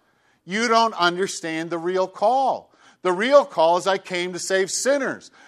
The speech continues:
The real call is, "Those are the people who are sick. That's the people I want to minister to." It's the real call that Christ laid on his heart. And so as he looked around and he said,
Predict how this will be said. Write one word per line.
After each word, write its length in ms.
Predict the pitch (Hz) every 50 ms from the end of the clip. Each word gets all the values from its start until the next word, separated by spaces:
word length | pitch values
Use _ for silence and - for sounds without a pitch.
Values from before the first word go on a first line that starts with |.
| - _ _
The 100 | 170 175
real 340 | 175 190 240 269 294 285
call 380 | 277 - - 160 147 147 160 165
is, 140 | 170 156 -
"Those 340 | - 190 214 240 247 - 233
are 20 |
the 80 | 220 220
people 340 | - 196 214 202 - 196 185
who 40 | 180
are 140 | 180 175
sick. 400 | 170 - - - 294 294 277 -
That's 260 | - 202 214 226 - -
the 100 | - 185
people 280 | - 196 190 - 180 180
I 60 | 175
want 220 | 175 175 180 175
to 40 | 175
minister 520 | 180 196 220 269 269 226 - - 156 143
to." 280 | 131 135 143 127 107 85 _ _ _ _ _ _ _ - _ 156
It's 220 | _ 208 220 208 -
the 160 | - 214 202
real 400 | 190 180 190 202 220 247 262 254
call 300 | 262 - - 175 170 175
that 180 | 185 190 185 -
Christ 340 | - 165 160 165 160 -
laid 200 | - 165 165 160
on 120 | 165 160 165
his 140 | 165 160 -
heart. 340 | - 233 269 262 202 - - _ - - - -
And 140 | 185 185
so 200 | - - 208 196
as 100 | 190 175
he 100 | 180 180
looked 300 | 175 170 196 247 240 240
around 320 | 208 190 196 196 220 233 214
and 100 | 196 175
he 60 | 175
said, 320 | 165 - - 180 175 170